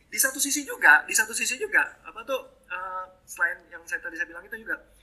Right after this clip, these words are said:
ada kejadiannya juga, istilahnya, pada saat kita memasang itu juga, ujung-ujungnya kan bukan namanya, um, apa tuh, providernya kan,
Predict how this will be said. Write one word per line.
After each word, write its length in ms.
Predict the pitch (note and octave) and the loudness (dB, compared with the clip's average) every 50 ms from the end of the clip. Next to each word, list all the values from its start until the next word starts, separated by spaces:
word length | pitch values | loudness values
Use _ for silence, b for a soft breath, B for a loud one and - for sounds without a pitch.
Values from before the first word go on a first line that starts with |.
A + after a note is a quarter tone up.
| B B B B B B _ _ - | B B B B B B _ _ -4
ada 180 | F3+ G#3+ A3 | -4 -4 -2
kejadiannya 600 | - - A3 G3+ G3+ F#3+ F#3+ F#3+ F#3 F#3+ A#3 D#4+ - | -4 -6 -4 0 0 0 0 -2 -4 -8 -10 -10 -12
juga, 480 | - F3+ C#3+ - - - - - _ _ _ _ - | -12 -6 -2 0 0 0 -2 -6 _ _ _ _ -16
istilahnya, 540 | - D#3+ - F#3 E3 E3 F3+ A3+ C#4+ C#4+ C#4+ - b b b b b b b b _ _ _ | -12 -10 -8 -8 -6 -6 -6 -4 -4 -4 -4 -6 b b b b b b b b _ _ _
pada 240 | _ F#3+ G3 G3 G3+ | _ -8 -4 -2 -2
saat 240 | G3+ - G#3+ G#3 - | -2 -2 -2 -4 -6
kita 160 | - G3+ - G3 | -8 -12 -12 -12
memasang 460 | F#3 F3+ F3+ F3 E3 - F#3 E3 D#3+ D#3+ | -12 -10 -10 -8 -4 -4 -4 -4 -4 -8
itu 160 | E3+ - D#4 F#4+ | -14 -10 -8 -8
juga, 240 | D4+ - - D3 - - - - _ _ _ _ _ _ _ _ _ _ _ _ _ _ _ _ _ _ _ _ _ _ _ _ _ | -4 -2 0 -2 -2 -2 -8 -20 _ _ _ _ _ _ _ _ _ _ _ _ _ _ _ _ _ _ _ _ _ _ _ _ _
ujung-ujungnya 560 | - A#3 A#3+ B3 B3 B3 B3 B3+ C4 C#4 - | -14 -12 -10 -10 -10 -10 -10 -6 -4 -2 -2
kan 120 | - A4 G#4+ - | -2 -4 -6 0
bukan 180 | - G#3+ G#3 F#3+ | 2 2 2 2
namanya, 320 | F#3+ F#3 F#3 F3+ F#3 F#3+ F#3+ - b b b b b b _ _ _ _ _ - | 0 -2 -2 -2 -2 -2 -4 -6 b b b b b b _ _ _ _ _ -12
um, 480 | F3 F3 F3 F3 F3 F3+ F3 E3+ D#3 _ - | -10 -10 -8 -10 -10 -12 -14 -16 -20 _ -20
apa 180 | - - G3 G3 - | -18 -18 -16 -12 -12
tuh, 240 | A#3+ - - _ _ | -12 -12 -14 _ _
providernya 680 | - - - - F#3 F3 F3 F3+ G#3+ G#3+ - - - - | 0 0 2 6 6 6 6 6 4 2 2 0 -4 -4
kan, 100 | - | -6